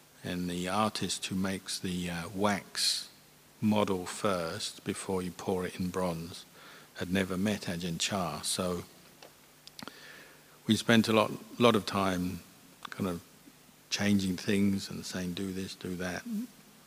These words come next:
broaden this and shorten that,"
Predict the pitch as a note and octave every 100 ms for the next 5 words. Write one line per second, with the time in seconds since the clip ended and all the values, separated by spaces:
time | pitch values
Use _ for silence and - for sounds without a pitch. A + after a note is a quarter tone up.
0 | - - - F#2+ G2 F#2 F2+ F2+ F#2+ -
1 | - D2+ D2+ - - - - - - -
2 | - - - - - - - - G2+ -
3 | F2+ F#2 F#2+